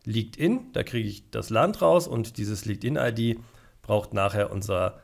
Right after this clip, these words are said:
Webseitengenerator, um diese Dropdown-Box zu machen. Ähm, das gleiche haben wir jetzt hier, wir haben eine Hauptstadt-I D mit der Hauptstadt und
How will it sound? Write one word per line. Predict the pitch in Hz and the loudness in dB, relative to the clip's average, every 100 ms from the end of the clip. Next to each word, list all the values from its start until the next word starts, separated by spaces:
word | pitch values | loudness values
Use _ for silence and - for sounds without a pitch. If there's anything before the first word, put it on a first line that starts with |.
| _ | _
Webseitengenerator, | 107 98 - 98 101 98 98 92 90 95 95 - | -6 -2 0 0 0 -2 -2 -2 -4 -4 -6 -6
um | 95 | -8
diese | 95 - | -8 -10
Dropdown-Box | - 180 180 185 165 160 160 - | 0 2 6 6 6 2 0 -2
zu | 147 | 2
machen. | 139 135 135 135 - - _ _ _ _ | 6 6 4 -2 -4 -20 _ _ _ _
Ähm, | 120 123 117 110 117 - _ | 6 6 6 2 -2 -16 _
das | 113 120 - | 0 0 2
gleiche | 117 101 104 101 | 4 4 4 0
haben | 92 92 | -2 -2
wir | 90 | -2
jetzt | - | 0
hier, | 190 196 | 4 6
wir | 135 | 6
haben | 117 | 4
eine | 104 | 6
Hauptstadt-I | 113 143 - 143 131 123 | 4 4 2 2 2 2
D | 120 120 120 120 - _ _ | 2 2 2 -2 -20 _ _
mit | 110 101 | -10 -6
der | 98 | 2
Hauptstadt | 117 185 - 180 175 - - _ _ - | 2 2 4 4 4 2 -16 _ _ -6
und | 117 117 110 - | 0 0 -2 -8